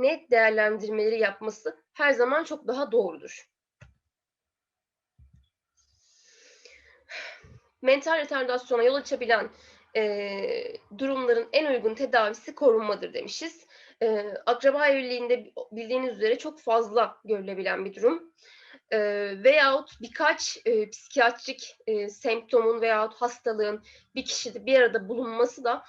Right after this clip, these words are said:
bunu gelecek kuşaklara aktarabilme konusunda, e, maalesef ki büyük rol oynuyor.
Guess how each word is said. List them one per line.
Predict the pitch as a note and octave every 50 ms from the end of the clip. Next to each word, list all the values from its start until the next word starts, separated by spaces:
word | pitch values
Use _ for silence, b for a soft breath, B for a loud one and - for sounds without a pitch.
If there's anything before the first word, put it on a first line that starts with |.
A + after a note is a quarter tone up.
| B B B -
bunu | B3+ B3 B3+ A#3+
gelecek | G#3+ A#3 A#3 A#3 C4 C4 - _
kuşaklara | - - - B3 A#3 A#3 - A3 A3 A3
aktarabilme | A3 A3 A3 - - B3+ A#3 A3 G3+ F3 A3 A#3+ B3 B3
konusunda, | - B3 G#3 G#3 G3 - - A3 A3 A#3+ C#4+ D#4 B B B B B B B B B B B -
e, | - G#3+
maalesef | G#3 G3+ G3+ G3+ G#3+ A#3 B3+ C4+ B3 B3 B3 - A#3 G#3+ G#3+ -
ki | - D4+ E4 E4 E4 E4 _ _ _ _ _ _ _ _ _ _ _ _ _ _ -
büyük | B3+ G#3+ A3 A#3+ A#3 A3 A3
rol | G#3 G3+ F#3 F3+ F#3
oynuyor. | E3+ E3+ D#3+ - G#3 A#3 C#4